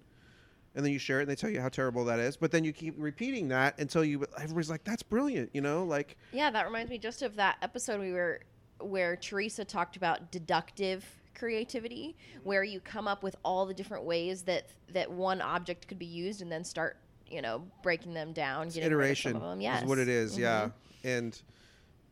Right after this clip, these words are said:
Speaker 1: you know, you can't always do that. Sometimes you have to be efficient and do something the way, you know, you're gonna do the dishes the way they've always been done. You're gonna
Speaker 2: Mm-hmm.
Speaker 1: wash them off,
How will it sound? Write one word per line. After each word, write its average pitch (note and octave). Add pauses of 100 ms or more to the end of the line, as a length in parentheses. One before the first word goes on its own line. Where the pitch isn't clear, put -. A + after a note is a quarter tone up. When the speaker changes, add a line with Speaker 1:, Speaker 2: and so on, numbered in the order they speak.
(300)
Speaker 1:
you E3
know, E3
you E3+
can't A#3+
always E3+
do C#3+
that. A#2
Sometimes E3+
you E3
have D#3
to D3+
be C3+
efficient D3
and B2+
do C3
something B2+
the B2
way, A#2+
you C3
know, A#2+
you're A#2
gonna C#3+
do D3+
the C#3+
dishes C3+
the C3
way C3
they've B2+
always D#3+
been C#3+
done. C#3+ (400)
You're G3
gonna C#3+
Speaker 2:
Mm-hmm. C3
Speaker 1:
wash E3
them D#3
off, D3+